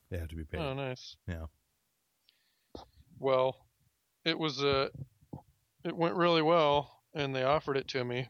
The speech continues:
Speaker 1: Where,
Speaker 2: but
Speaker 1: where
Speaker 2: it's
Speaker 1: was
Speaker 2: a
Speaker 1: it?
Speaker 2: three-month, uh, it's at a talent agency called Next Level Entertainment.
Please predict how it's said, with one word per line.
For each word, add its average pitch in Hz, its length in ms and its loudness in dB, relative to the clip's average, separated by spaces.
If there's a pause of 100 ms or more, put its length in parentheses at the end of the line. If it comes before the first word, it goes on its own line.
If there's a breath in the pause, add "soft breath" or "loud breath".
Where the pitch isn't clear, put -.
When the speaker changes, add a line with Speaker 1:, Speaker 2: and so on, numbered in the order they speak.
Speaker 1:
Where, 123 260 2
Speaker 2:
but - 100 -10
Speaker 1:
where - 160 -2
Speaker 2:
it's 95 80 -2
Speaker 1:
was 104 180 0
Speaker 2:
a - 40 0
Speaker 1:
it? - 20 2
Speaker 2:
three-month, 135 540 0
uh, 120 320 0 (1300 soft breath)
it's 147 200 -2
at 156 280 2
a 127 720 2 (580 loud breath)
talent 156 440 0
agency 156 600 -4
called 127 360 -6
Next 123 340 -6
Level 131 380 -2
Entertainment. 135 720 -4